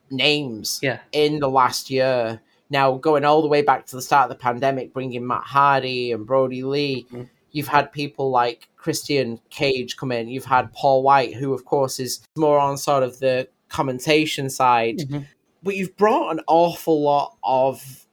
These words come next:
Speaker 1: nostalgic names in. Again, if we're talking about scratching that nostalgic itch,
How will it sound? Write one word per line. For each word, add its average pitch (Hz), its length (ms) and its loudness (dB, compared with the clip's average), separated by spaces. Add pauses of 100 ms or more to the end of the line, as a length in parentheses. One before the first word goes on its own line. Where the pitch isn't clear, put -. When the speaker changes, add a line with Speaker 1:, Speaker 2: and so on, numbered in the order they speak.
(160)
Speaker 1:
nostalgic 135 1120 0
names 135 460 -4
in. 196 160 2
Again, 170 280 0
if 156 140 -4
we're 135 100 0
talking 147 480 -2
about 147 320 0
scratching - 500 -4
that 165 160 -4
nostalgic 165 720 -2
itch, 165 560 -2